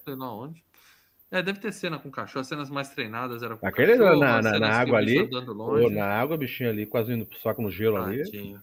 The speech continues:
Speaker 1: tadinho do cachorrinho. Bom, mas aí ele, ele é salvo pelo, pelo lobo e o cara entra no, no celeiro de novo e tal, e tem uma linda mulher
Speaker 2: Tem
Speaker 1: lá
Speaker 2: uma
Speaker 1: dentro,
Speaker 2: tchutchuca
Speaker 1: né?
Speaker 2: lá, tem uma loira.
Speaker 1: Sim, uma bátia de uma loira,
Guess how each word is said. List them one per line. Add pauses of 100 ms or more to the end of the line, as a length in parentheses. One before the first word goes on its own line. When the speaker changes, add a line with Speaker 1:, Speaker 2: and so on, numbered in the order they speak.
(100)
Speaker 1:
tadinho
do
cachorrinho. (800)
Bom,
mas
aí
ele,
ele
é
salvo
pelo,
pelo
lobo
e
o
cara (280)
entra
no,
no
celeiro
de
novo
e
tal,
e (600)
tem
uma
linda
mulher
Speaker 2:
Tem
Speaker 1:
lá
Speaker 2:
uma
Speaker 1:
dentro,
Speaker 2:
tchutchuca
Speaker 1:
né?
Speaker 2:
lá,
tem
uma
loira. (600)
Speaker 1:
Sim,
uma
bátia
de
uma
loira,